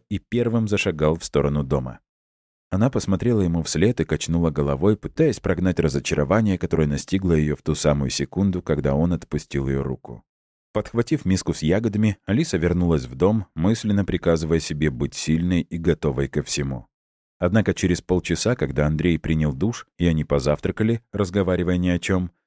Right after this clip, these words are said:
Алиса отчётливо поняла, что между ним и хозяйкой дома вызрел заговор. Она ловила их перекрёстные взгляды и ждала, чем всё закончится. «Алиса», —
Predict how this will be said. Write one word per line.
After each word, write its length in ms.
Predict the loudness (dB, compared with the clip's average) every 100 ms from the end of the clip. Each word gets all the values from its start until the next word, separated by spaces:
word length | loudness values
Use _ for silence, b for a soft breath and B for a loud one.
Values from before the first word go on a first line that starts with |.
| _ -4
Алиса 380 | 0 0 0 -2
отчётливо 520 | 0 -2 2 2 0
поняла, 420 | 0 0 2 2
что 160 | 2 0
между 320 | 0 2 2
ним 220 | 2 2
и 20 |
хозяйкой 500 | 2 0 2 0 0
дома 380 | -2 0 2 0
вызрел 500 | 0 -2 0 0 -2
заговор. 640 | 0 2 2 0 -6 -10 _ _ _ _ _
Она 220 | -4 0
ловила 340 | 2 0 0 0
их 140 | 0
перекрёстные 600 | 0 0 2 2 2 0
взгляды 420 | 0 0 2 2
и 40 | 0
ждала, 360 | 2 2 2
чем 260 | 0 0 -2
всё 180 | 2 2
закончится. 760 | 2 0 -2 -2 -8 -12 -14 -16 _ _ _ _ _ _ _ _ _ -2
«Алиса», — 540 | 0 0 -2 -6 -10